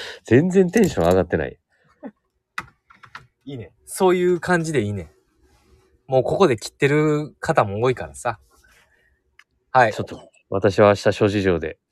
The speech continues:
Speaker 2: はい。
Speaker 1: あの、観戦、ダゾーン観戦になりそうなんですけど。
Speaker 2: はい。
Speaker 1: はい。
Speaker 2: わかりました。
Speaker 1: ということで、またいい報告が来週できるよ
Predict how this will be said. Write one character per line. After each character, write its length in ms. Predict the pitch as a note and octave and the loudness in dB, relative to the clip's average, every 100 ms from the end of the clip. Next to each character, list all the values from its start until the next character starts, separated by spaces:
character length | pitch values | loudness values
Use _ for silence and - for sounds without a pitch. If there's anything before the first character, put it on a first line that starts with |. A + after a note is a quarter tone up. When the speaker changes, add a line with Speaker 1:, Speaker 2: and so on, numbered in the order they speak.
| _ _ | _ _
Speaker 2:
は 220 | - - | -14 -10
い。 120 | G#2 - _ _ - | -10 -12 _ _ -18
Speaker 1:
あ 20 | |
の、 340 | D#2 D2 D#2 - _ _ _ _ _ _ _ - _ _ | -14 -14 -14 -18 _ _ _ _ _ _ _ -20 _ _
観 240 | - F#2+ F2 | -6 -4 -4
戦、 320 | F#2 E2+ - | -6 -6 -4
ダ 140 | F#2 | -2
ゾ 140 | E2 F2 | 0 -2
ー 20 | |
ン 140 | E2 | -2
観 240 | - F2+ D#2+ | -6 -8 -6
戦 100 | D2+ | -8
に 60 | |
な 60 | D2+ | -10
り 60 | |
そ 120 | D2+ F2 | -12 -16
う 40 | |
な 60 | E2 | -18
ん 40 | |
で 60 | - | -20
す 120 | - | -18
け 80 | - | -4
ど。 40 | |
Speaker 2:
は 80 | B2+ | -4
い。 80 | G#2 _ _ _ _ _ | -4 _ _ _ _ _
Speaker 1:
は 80 | D#2 | -14
い。 80 | - _ - | -14 _ -12
Speaker 2:
わ 80 | |
か 60 | G#2 | -8
り 60 | F2+ | -8
ま 60 | |
し 40 | - | -10
た。 80 | - | -14
Speaker 1:
と 60 | - F#2 _ - | -18 -20 _ -16
い 40 | E2+ | -14
う 60 | |
こ 40 | E2 | -12
と 120 | - | -12
で、 40 | |
ま 100 | - | -6
た 200 | - E2 - | -2 -2 2
い 140 | C3+ | 2
い 40 | G#2 | 2
報 160 | G#2+ | -2
告 120 | G2 | 0
が 140 | F2 E2 | 0 0
来 220 | - G2 | 0 0
週 100 | - | 0
で 120 | F2 | -6
き 100 | - | -8
る 60 | E2 | -10
よ 100 | - | -12